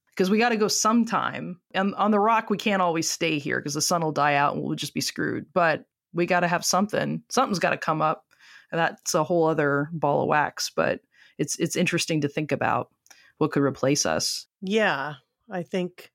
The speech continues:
Speaker 2: yeah, I guess I just imagined that, that, um, there would be growth of something, and it could be,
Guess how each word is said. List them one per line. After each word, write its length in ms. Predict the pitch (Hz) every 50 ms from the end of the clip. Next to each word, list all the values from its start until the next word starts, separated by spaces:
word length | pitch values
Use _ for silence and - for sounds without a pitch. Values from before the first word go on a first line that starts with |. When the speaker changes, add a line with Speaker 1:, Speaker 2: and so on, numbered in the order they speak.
| _ _ _ _ _ _
Speaker 2:
yeah, 200 | - 262 247 214
I 120 | 180 190 190
guess 220 | 220 220 214 -
I 140 | 233 208 202
just 240 | 185 196 - - 208
imagined 600 | 185 180 175 165 165 170 160 175 175 165 165 165
that, 520 | 156 151 160 156 147 156 - - - - - - - - _ _ _ _ _ _ _ _ _ _ _ _ _ _ _ _ _ _ _ _ _
that, 460 | 190 160 170 160 156 - _ - -
um, 320 | 165 156 151 147 147 143
there 180 | 139 165 160 156
would 200 | 156 170 151 131
be 120 | 170 165
growth 600 | 147 - - 160 165 160 151 151 135 - - - - -
of 140 | 170 139
something, 600 | - - 175 156 151 - - 156 - 139 - 135 -
and 120 | 170 160 151
it 120 | 139 -
could 260 | - 170 165 151 139
be, 460 | 131 160 151 151 147 147 147 147 139